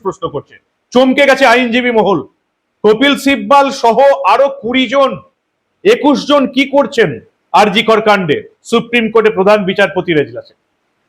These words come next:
সেখানে কপিল সিব্বাল মেনশন করলেন সাতাশে আগস্ট নবান্ন অভিযান, অশান্তির আশঙ্কা হবে। কপিল সিব্বাল বলছেন সেখানে জাতীয় পতাকা নিয়ে গেলেও তার মধ্যে কিন্তু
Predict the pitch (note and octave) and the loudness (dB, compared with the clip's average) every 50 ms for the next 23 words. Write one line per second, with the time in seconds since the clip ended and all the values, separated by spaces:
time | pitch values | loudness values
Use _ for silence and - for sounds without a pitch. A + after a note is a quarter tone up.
0 | _ _ - G#3+ A3+ A#3 B3+ B3 C4 B3+ B3 A3+ - B3 B3 - - B3 B3 G3 | _ _ -4 -2 0 2 2 2 2 2 2 0 0 0 -2 0 -2 -2 -2 0
1 | F#3+ A#3+ A#3 G#3 G3+ G#3+ A3 G#3+ A#3+ A#3+ A#3 - A#3 A#3+ A#3+ B3 C4+ C4 C4 - | 0 0 0 2 0 0 0 0 -2 -4 -2 0 0 0 2 0 0 -2 0 0
2 | F3+ F#3+ G3 A#3+ A#3+ A#3 A#3+ A#3 A3 A3 A3 A#3+ B3+ C4 - - - - _ _ | 0 2 2 0 0 2 2 2 4 4 4 2 2 0 -2 -8 -20 -20 _ _
3 | _ _ - D#3 F#3+ G#3 B3 B3 A#3+ A#3+ A#3+ B3 A#3+ B3 A#3+ A#3 B3+ B3+ B3+ B3 | _ _ -2 0 2 2 2 0 0 0 -2 -2 0 0 0 2 2 2 2 2
4 | G3 - - A#3+ A#3 A3 G#3+ A3 A#3+ A3+ - F3 F#3 - A3+ A3+ A3 A3 A3 G3+ | 0 2 2 0 0 0 -4 -6 -6 -2 0 0 0 0 -2 -4 -2 0 0 0
5 | D#3 E3 F3+ F#3 A3+ B3 A#3+ - - _ _ _ _ - G3+ G#3 B3+ C4 B3 - | 2 2 2 2 2 2 0 -2 -10 _ _ _ _ -2 0 2 2 0 0 0
6 | - C4 B3 G3 G3 B3+ B3+ A#3 G3 A3+ A3+ A3+ A3+ - C4 C4 - - A3 G#3 | -2 -4 -4 -2 0 0 0 2 2 2 0 0 -2 -2 -2 -2 0 0 0 0
7 | G#3 A#3 B3 B3+ C4 C4 C4+ C#4+ D4 - - _ _ _ _ - F3+ F3 G3 - | 2 0 0 2 2 2 2 0 -2 -6 -14 _ _ _ _ 0 0 0 2 2
8 | A#3+ B3 C4 B3 B3+ B3+ B3+ B3+ C4+ C4+ C4 C4+ C4 A3+ G#3 G#3 A3+ A#3+ B3+ B3+ | 2 2 0 2 2 0 0 0 0 0 2 0 0 0 0 0 0 2 0 0
9 | F#3 D3+ F3 A3+ A#3+ C4 C4+ B3 A#3 A#3+ A#3+ A3+ G#3 A3 A#3 A#3 B3 A#3+ G3 G3+ | -2 -2 -2 0 2 4 4 4 2 2 0 0 -2 0 0 -2 -4 -4 -2 -4
10 | B3+ B3+ B3+ C4 A3+ G3 | -6 -6 -6 -8 -8 -6